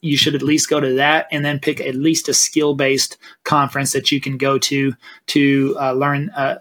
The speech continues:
to better further a skill set. So for me right now, just Vid Summit is on the books and Cabo. I'm sure I'll get invited, uh, very, a lot more places, but I attended all the conferences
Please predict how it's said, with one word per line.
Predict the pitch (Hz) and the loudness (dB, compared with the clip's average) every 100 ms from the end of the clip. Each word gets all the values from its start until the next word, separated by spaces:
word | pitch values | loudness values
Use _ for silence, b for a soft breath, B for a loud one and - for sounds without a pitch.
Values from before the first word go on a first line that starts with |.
| - | -8
to | 143 | -6
better | 139 139 151 147 | -4 0 0 0
further | - 151 143 | 0 0 0
a | 131 | 0
skill | - - 139 127 | -2 -2 -4 -2
set. | - 127 120 | -4 -6 -8
So | - 151 139 | -6 -4 -4
for | - | -2
me | 147 165 180 180 b b b _ | 0 2 2 0 b b b _
right | 147 147 151 | 0 0 2
now, | 151 156 151 | 2 2 2
just | 139 131 | 0 -2
Vid | 131 151 139 | 0 0 0
Summit | - 151 147 139 | 0 2 2 0
is | - 139 | -2 0
on | 147 147 | 0 0
the | |
books | 135 147 139 - - | 0 2 0 -2 -4
and | 151 139 135 131 | -2 -2 -2 -4
Cabo. | - 143 143 147 147 143 - - | -2 0 2 2 0 0 -4 -8
I'm | 139 | -2
sure | - 160 156 | 2 2 4
I'll | 147 | 2
get | 143 143 | 2 0
invited, | 135 135 135 139 135 147 | 0 0 2 2 -2 -6
uh, | 147 131 127 | -6 -6 -6
very, | 139 147 - - - - | -6 -6 -6 -10 -14 -8
a | 156 139 | -4 0
lot | 143 151 | 2 2
more | 143 | 0
places, | - 147 139 147 | 0 0 0 -2
but | 131 135 - B B B B B B | -2 -4 -4 B B B B B B
I | - 180 | 0 2
attended | 190 190 170 165 | 2 2 2 0
all | 139 147 | -2 0
the | 160 | 0
conferences | 160 160 156 143 170 160 - | 0 0 -2 0 0 0 -2